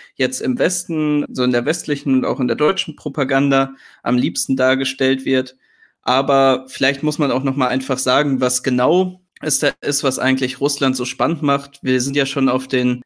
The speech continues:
Traditionalismus eingegangen und eben auch auf den autoritären Staat. Und das ist natürlich auch einfach was, was bei Faschisten sehr beliebt ist, eben die Kontrolle des politischen Lebens durch eine starke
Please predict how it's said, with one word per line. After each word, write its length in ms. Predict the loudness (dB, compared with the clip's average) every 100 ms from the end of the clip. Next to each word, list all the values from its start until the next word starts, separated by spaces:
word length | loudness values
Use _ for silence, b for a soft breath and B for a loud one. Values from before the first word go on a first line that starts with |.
| -4
Traditionalismus 880 | 0 0 0 2 2 0 0 -4 0
eingegangen 960 | 0 0 0 0 2 2 0 -6 -20 _
und 240 | 0 0
eben 380 | 2 2 4 2
auch 180 | 0 0
auf 220 | 0 -2
den 260 | 0 0 0
autoritären 640 | -2 -2 -4 -4 0 0
Staat. 560 | 0 0 2 2 0 -8 _ _ _ _ _ -8
Und 380 | -2 0 0 -2
das 100 | -2
ist 140 | 0
natürlich 400 | -2 0 -2 0
auch 120 | 0
einfach 420 | 0 -2 -2 -4
was, 220 | -2 -2 -2
was 220 | -2 0
bei 340 | 0 2 -2 B B B
Faschisten 460 | -6 -2 -2 -2 0
sehr 120 | 0
beliebt 400 | 0 0 0 0
ist, 160 | -2
eben 240 | 0 2 2
die 500 | 2 2 2 0 -4 _
Kontrolle 460 | -4 -4 0 0 2
des 180 | -2 -4
politischen 500 | -4 -4 -4 0 2
Lebens 480 | 4 2 2 -2
durch 200 | -2 -2
eine 100 | -2
starke 600 | -4 0 0 2 0 0